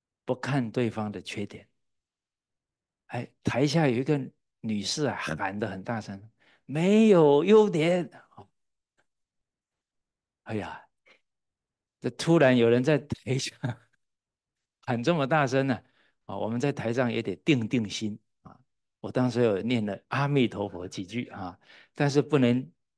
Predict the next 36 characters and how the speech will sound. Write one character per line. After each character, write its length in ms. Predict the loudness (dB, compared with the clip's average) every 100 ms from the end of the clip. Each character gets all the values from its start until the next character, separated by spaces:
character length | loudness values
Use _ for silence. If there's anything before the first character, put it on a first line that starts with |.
| _ _ -2
念 240 | 2 2
出 140 | 0
声 260 | 0 2 2
来 160 | 0 -4
啊， 220 | -16 -16 -10
要 140 | -8
心 300 | -6 0 2
里 100 | 2
默 240 | 2 4 4
念， 140 | 2 -2 -4 -4 -4 -4 -6 _
<laughs> 640 | _ _ _ -20 -20 _
不 100 | 2
然 160 | 6 6
人 140 | 6
家 140 | 6 4
以 100 | 6
为 140 | 6
你 100 | 6
在 100 | 4
骂 300 | 6 4 4
他， 260 | 2 0 0
是 140 | -2
吧？ 140 | 2 2 4 0 0 -4 -2 -6 -6
<laughs> 640 | -12 -12 -14 -18 -18 _
啊， 180 | -16 -16 _ -20 -4
任 180 | 0 2
何 160 | 2
动 220 | 2 2 2
作 160 | 0
不 100 | 2
要 100 | 0
造 200 | 2 0
成 240 | -2 -4 -8
误 180 | -6 -2
会 160 | 2 2
啊。 420 | -2 -10 -12 -16